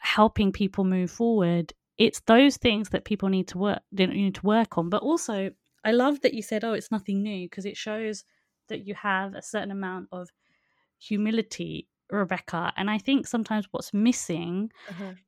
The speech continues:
Speaker 1: is that people can be really accomplished and skilled like yourself.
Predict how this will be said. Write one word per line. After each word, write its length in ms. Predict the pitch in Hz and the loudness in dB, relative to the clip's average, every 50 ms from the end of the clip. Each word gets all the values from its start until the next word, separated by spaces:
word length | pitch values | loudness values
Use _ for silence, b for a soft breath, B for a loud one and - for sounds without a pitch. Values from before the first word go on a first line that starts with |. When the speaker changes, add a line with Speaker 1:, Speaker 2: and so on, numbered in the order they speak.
| _ _ - | _ _ 2
Speaker 1:
is 420 | 226 220 214 214 202 208 214 202 - | 4 6 6 6 4 2 2 2 2
that 240 | 214 185 - - - | 2 2 2 -2 -4
people 560 | - 247 233 - - - 226 214 208 208 - - | -2 -2 -2 -2 -2 -2 0 0 0 0 -2 0
can 180 | - 277 320 330 | 6 8 8 8
be 100 | 277 233 | 8 6
really 200 | 196 190 185 180 | 6 4 2 2
accomplished 580 | 170 170 - 208 202 196 - 185 180 - - 185 | 0 0 0 0 0 0 0 -2 -4 -2 -4 -4
and 120 | 185 170 | -4 -4
skilled 400 | - - - 226 208 185 170 170 | -6 -2 0 2 2 2 2 0
like 140 | 180 170 - | -2 -4 -4
yourself. 500 | 196 185 - - 214 185 165 170 - - | -4 -6 -2 0 0 2 2 0 -2 -8